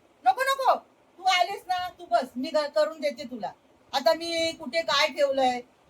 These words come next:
माझा मीठ कुठे आहे, मसाला कुठे आहे, तुला कुठे मिळणार, तू बस, मी पटकन तुला करून देते." अजून पण ती करून देते. चार माणसं आली तरी स्वतः सर्व जेवण करते. फक्त एवढंच आहे, आपल्याला काय हवं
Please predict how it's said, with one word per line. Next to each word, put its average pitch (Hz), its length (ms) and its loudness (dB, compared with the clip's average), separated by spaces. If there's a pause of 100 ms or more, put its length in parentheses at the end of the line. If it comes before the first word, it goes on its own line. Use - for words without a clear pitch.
(100)
माझा 285 260 2
मीठ 302 280 -6
कुठे 302 220 0
आहे, 294 140 2
मसाला 311 400 4
कुठे 285 240 0
आहे, 277 160 4
तुला 339 160 8
कुठे 370 260 -4
मिळणार, 285 460 -2
तू - 360 -16
बस, 349 320 6
मी 320 100 -18
पटकन 320 400 0
तुला 311 160 -2
करून 269 320 -2
देते." 202 320 -10 (540)
अजून 285 280 -2
पण 415 180 -4
ती 370 100 -18
करून 349 380 6
देते. 277 260 -4
चार 311 320 2
माणसं 330 300 -4
आली 294 420 0
तरी 311 140 -10
स्वतः 302 380 0
सर्व 330 280 0
जेवण 277 360 0
करते. 208 360 -4 (280)
फक्त 302 200 -6
एवढंच 381 440 8
आहे, 320 220 2 (320)
आपल्याला 349 340 2
काय 359 180 4 (100)
हवं 339 260 6